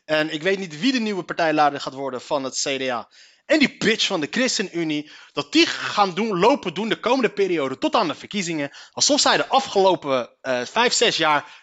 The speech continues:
niks met elkaar te maken hebben gehad. Alsof ze elkaar totaal niet samen in één kabinet hebben gekozen. En dan gaan ze allemaal dingen opnoemen die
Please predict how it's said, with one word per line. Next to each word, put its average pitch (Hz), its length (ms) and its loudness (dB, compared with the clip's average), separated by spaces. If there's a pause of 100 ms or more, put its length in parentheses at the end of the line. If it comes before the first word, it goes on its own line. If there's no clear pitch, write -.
niks 127 400 0
met 220 120 2
elkaar 170 260 2
te 160 80 -6
maken 127 240 -4
hebben 113 180 -8
gehad. - 280 -12 (720)
Alsof 226 240 -2
ze - 60 0
elkaar 190 380 -2 (140)
totaal 294 560 4
niet 277 140 2
samen 269 360 4
in 156 220 -4
één 262 200 4
kabinet 190 400 0
hebben 127 200 -6
gekozen. - 460 -12 (440)
En - 260 -20
dan 151 100 -4
gaan 156 100 2
ze - 120 -10
allemaal 330 280 6
dingen 277 240 4
opnoemen 233 400 4
die 156 140 -10